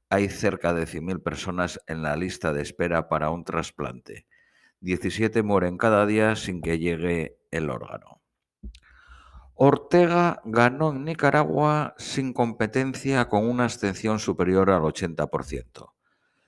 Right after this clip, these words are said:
La población crítica con el gobierno por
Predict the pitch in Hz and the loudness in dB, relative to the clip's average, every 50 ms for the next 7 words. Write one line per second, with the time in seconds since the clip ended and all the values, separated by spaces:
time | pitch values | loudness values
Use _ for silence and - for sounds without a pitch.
0 | _ _ _ _ _ - 107 95 95 92 - 101 98 95 95 95 90 87 - 117 | _ _ _ _ _ -4 0 2 2 4 4 6 6 6 6 6 4 2 2 4
1 | 117 120 123 127 113 - - 123 120 120 - - 87 87 80 80 - 104 123 131 | 4 4 4 4 0 -2 0 2 2 2 2 0 -2 -2 -2 0 2 4 4 4
2 | 127 117 110 107 107 117 117 113 113 113 113 110 110 113 110 110 107 - - - | 6 6 4 6 6 6 4 4 2 0 0 2 2 2 2 0 -2 -4 -2 2
3 | 92 90 87 87 85 87 85 | 4 4 4 4 2 0 -4